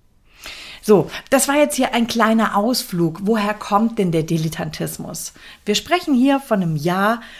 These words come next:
neu-, siebzehnhundertneunundneunzig und, ähm, das Thema ist also ein Thema, was strukturiert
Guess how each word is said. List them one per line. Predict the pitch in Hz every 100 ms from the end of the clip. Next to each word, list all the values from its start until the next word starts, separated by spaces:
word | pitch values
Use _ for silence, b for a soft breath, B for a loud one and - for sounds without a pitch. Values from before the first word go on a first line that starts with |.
| B B
neu-, | 196 220 226 233 233
siebzehnhundertneunundneunzig | 202 247 - 240 226 202 196 185 180 180 190 196 165 165 185 233 233 269 285 - - B B B B B
und, | 208 202 202 196 196 -
ähm, | 196 196 190 196 190 190 190 b b b _ _
das | - 196 -
Thema | - 240 254 269 277 302 - _ 226
ist | 226 233 - -
also | 214 214 214 208 214 -
ein | 214 214 214
Thema, | - 208 214 269 339 349 247
was | 262 254 254 - - - _ _ _ _ _ _ _ _ _ _ _ _ -
strukturiert | - - 226 226 - 208 180 208 208 220 247 - -